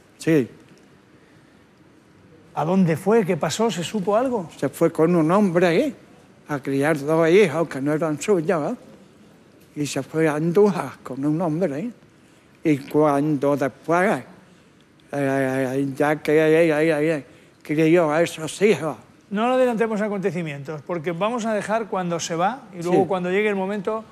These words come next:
Speaker 2: contamos qué es lo que sucedió. Porque,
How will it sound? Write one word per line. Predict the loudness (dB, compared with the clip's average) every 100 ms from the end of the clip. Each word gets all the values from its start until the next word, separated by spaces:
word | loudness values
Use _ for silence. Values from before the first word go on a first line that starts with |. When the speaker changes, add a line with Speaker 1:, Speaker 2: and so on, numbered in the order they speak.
| -20 _ -20 -20 _ -10
Speaker 2:
contamos | -6 0 0 0 -4
qué | -2 0
es | 0
lo | -2
que | -4
sucedió. | -6 -4 -2 0 0
Porque, | -2 0 -2 -4